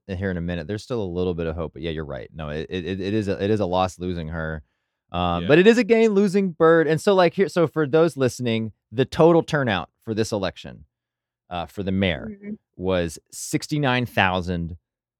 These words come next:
Speaker 1: four hundred and thirty-four. And so we have around four hundred and forty-two thousand registered voters in
Speaker 2: Mm-hmm.
Speaker 1: Fort Worth. So this is, what is that?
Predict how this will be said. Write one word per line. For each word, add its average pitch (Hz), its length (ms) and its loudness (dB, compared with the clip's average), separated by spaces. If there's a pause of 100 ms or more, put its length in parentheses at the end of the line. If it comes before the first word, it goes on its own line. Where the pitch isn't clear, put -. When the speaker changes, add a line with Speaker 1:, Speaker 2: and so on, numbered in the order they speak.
(100)
Speaker 1:
four 117 280 0
hundred 101 240 0
and 90 120 -4
thirty-four. 71 520 -10 (920)
And 98 160 -6
so 101 140 -4
we 123 160 0
have 139 480 2 (300)
around 113 500 2
four 131 320 -2
hundred 123 300 0
and 104 120 -2 (160)
forty-two 107 1000 -2 (180)
thousand 95 440 0
registered 85 460 -8
voters 85 480 -6 (1000)
in 101 200 -2
Speaker 2:
Mm-hmm. 95 40 -4
Speaker 1:
Fort 92 260 2
Worth. 92 320 -4 (720)
So 104 240 -4
this 101 380 -2
is, 101 560 -2
what 85 200 -10
is 73 120 -16
that? 58 220 -20